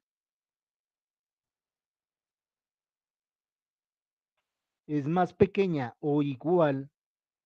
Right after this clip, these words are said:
que la medida que hay, ahí da cuatrocientos ochenta y seis, hasta emisor colector, ¿sí? Si es más pequeña, está dañado.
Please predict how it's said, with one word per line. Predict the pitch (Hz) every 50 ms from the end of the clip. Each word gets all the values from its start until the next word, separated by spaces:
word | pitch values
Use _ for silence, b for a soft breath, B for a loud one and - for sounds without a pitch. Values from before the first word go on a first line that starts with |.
| _ _ _ _
que | - 156
la | 147 147 139
medida | 139 139 135 135 139 143 156 180 180
que | 180 - 180
hay, | 160 143 135 131 - _ _ _ _ _ -
ahí | - 131
da | 135 143 143
cuatrocientos | - 180 165 175 160 147 151 139 117 143 156 170
ochenta | 165 - 165 151 139 -
y | 127 123
seis, | - 127 117 - - _ _ _ _ _ _ _ _ _ _ _ -
hasta | - 147 156 151 - - - 160 143 123 117 - _ _ _ _ _ _ _ _ _ _ -
emisor | 143 147 147 143 143 131 - - 165 165 165 -
colector, | - 214 208 202 196 185 _ - 180 170 151 143 151 170 _ _ _ _ _ _ _ _ _ _ _ _ _ _ _ _ _ _ _ _ _ _ _ _ _ _ _ _ _ _ _ _ _ _ _ _ _ _ _ _ _ _ _
¿sí? | - 185 196 170
Si | - - 143 143 147
es | 139 147
más | 165 170 165 -
pequeña, | - 190 185 - 208 208 202 180
está | - - - 147 139
dañado. | 147 156 160 165 170 170 165 147 139 117 -